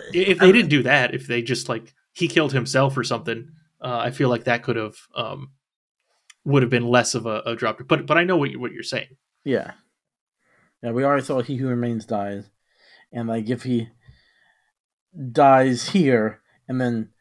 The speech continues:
Speaker 2: dies in Loki too, and then I'm trying to look to see
Speaker 1: <laughs>
Speaker 2: where else he could die. Um,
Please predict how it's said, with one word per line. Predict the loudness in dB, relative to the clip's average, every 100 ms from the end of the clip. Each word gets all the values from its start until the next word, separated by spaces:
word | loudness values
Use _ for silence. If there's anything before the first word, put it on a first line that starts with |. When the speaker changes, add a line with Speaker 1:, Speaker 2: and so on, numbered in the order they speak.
| _ _ 0
Speaker 2:
dies | 6 6 6 2
in | 0
Loki | 2 0 -2 -6
too, | -2 0 2 0 -6 _ _ _ _ _
and | -6 0
then | 0 0 -2 -6
I'm | -8
trying | 0 2
to | 2
look | 0
to | -6
see | -4
Speaker 1:
<laughs> |
Speaker 2:
where | -2 0
else | -2 -2
he | -8
could | -4
die. | -4 -4 -6 -10 _ _ _ _ -8
Um, | -2 0 -2 -6